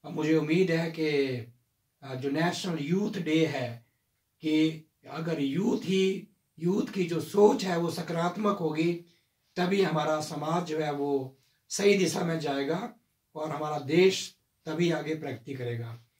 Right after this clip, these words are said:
आप सभी जानते हैं हमारे देश की जो आबादी है फिफ्टी फ़ाइव परसेंट हमारे पास vibrant youth population है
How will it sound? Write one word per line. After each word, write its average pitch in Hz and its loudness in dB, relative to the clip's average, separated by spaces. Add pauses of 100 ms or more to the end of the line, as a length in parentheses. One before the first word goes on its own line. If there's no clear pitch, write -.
(320)
आप 139 -12
सभी 175 2
जानते 175 0
हैं 185 -2 (200)
हमारे 156 2
देश 170 4
की 185 -4
जो 156 0
आबादी 156 2
है 165 0 (640)
फिफ्टी - 0
फ़ाइव - 2
परसेंट 180 -2
हमारे 165 0
पास 156 -6
vibrant 160 -2
youth 175 -2
population 139 -8
है 117 -12